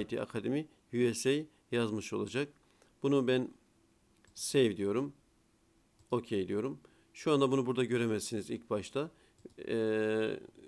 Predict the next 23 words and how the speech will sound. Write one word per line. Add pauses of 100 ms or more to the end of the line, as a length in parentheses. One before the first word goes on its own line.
bunun,
e, (1300)
kurulumu
yapılması
gerekiyor.
Biraz
zaman
alıyor. (280)
Kurulumu
yapıldıktan
sonra (220)
size (320)
bir
e-mail
gelecek.
O
e-mailde
size, (560)
e,
şöyle
bir
şey
diyecek.